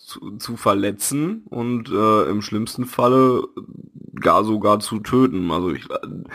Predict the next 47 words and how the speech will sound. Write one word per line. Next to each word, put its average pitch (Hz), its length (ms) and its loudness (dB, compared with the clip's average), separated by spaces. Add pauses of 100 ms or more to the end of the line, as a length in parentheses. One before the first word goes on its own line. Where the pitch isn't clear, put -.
(220)
ich - 60 -20
glaube, 110 240 4
so 131 160 4
weit 147 180 2
ist 131 100 -6
man 123 140 4
nicht, 151 160 -4
dass 147 120 -2
man 120 120 2
jetzt 107 160 -2
genau 110 240 2
sagen 110 300 2
kann, 110 180 2
ob, 104 160 -2
ob - 320 -4
derjenige, 104 540 2
der 101 120 2
da 101 160 2
jetzt 98 280 -2
inhaftiert 113 520 0
wurde, 127 220 6
denn 104 140 2
mittlerweile 101 420 2
hat 101 100 0
sich 101 120 0
auch 101 120 0
ein 95 260 -4 (380)
Verdächtiger 131 600 4
dazu 127 260 0
gefunden, 131 640 4 (500)
ähm, 104 440 4 (720)
ob - 180 0
der 101 140 8
jetzt 95 280 -2
direkt 101 320 0
wieder 101 260 2
wirklich 101 240 0
Spieler 101 340 2
umbringen 127 480 4
wollte, 127 440 4
aber 95 300 2
die 95 200 -8
Möglichkeit 113 540 2
bestand 123 400 -2
auf 135 140 -4
jeden 139 180 -2
Fall, 143 360 -4